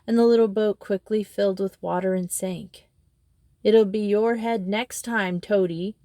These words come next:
called two stoats, who were leaning over the bridge and laughing as Toad struggled to shore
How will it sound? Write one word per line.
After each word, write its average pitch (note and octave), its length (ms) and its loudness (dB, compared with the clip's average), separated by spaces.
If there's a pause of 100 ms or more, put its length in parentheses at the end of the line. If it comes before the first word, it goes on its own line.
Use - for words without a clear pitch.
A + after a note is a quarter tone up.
called D#3 440 -4
two D#3 320 -4
stoats, - 680 -8 (520)
who C4+ 180 6
were G3 300 2
leaning A3+ 500 -2
over G3 240 0
the G#3+ 120 -2
bridge G3 580 -4 (200)
and G#3+ 200 0
laughing G3 640 -2 (200)
as F#3+ 240 2
Toad E3+ 320 0
struggled D#3 540 -6
to - 100 -14
shore F3 560 -4